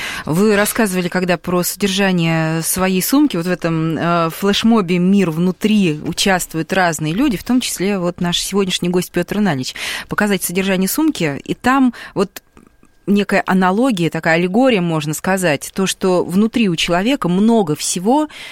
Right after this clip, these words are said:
и вот как почувствовать себя в ситуации, когда внутри всего много,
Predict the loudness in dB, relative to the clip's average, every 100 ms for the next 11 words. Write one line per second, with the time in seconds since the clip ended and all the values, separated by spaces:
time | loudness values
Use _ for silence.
0 | -8 0 2 2 -2 -10 -10 -4 -2 -2
1 | -2 -2 0 -2 -4 -4 -4 -4 -2 0
2 | 2 0 -2 -4 -4 -6 -2 -2 -2 -4
3 | -2 -2 -2 0 0 -2 -2 0 2 0
4 | -2 -2 -2 0 2 2